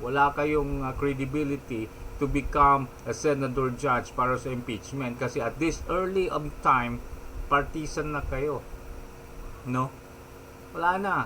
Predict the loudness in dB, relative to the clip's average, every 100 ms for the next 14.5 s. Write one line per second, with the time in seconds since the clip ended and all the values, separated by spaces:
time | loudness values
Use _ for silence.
0 | -2 -10 -12 -12 -10 -4 0 4 4 4
1 | 4 6 6 4 2 0 2 4 4 4
2 | 2 -4 -4 -2 -2 -2 0 2 2 2
3 | 0 0 0 0 -2 -2 -2 0 0 0
4 | -2 0 0 0 0 0 0 0 0 0
5 | -2 -2 -2 -2 -2 -2 -4 -2 0 0
6 | 0 0 -2 -6 -10 -10 -8 -4 0 0
7 | 2 2 2 0 -2 -2 -2 -2 -2 -2
8 | -2 -2 0 -2 -4 -12 -16 -16 -16 -16
9 | -10 -4 0 0 0 -4 -14 -16 -16 -14
10 | -10 -6 -6 -2 2 4 6 6 6 4
11 | 2 0 0 0 -2 0 0 -2 -2 0
12 | 0 0 0 0 0 0 -2 -4 -2 -2
13 | -2 -2 0 0 0 0 4 4 4 4
14 | 0 0 2 0 -2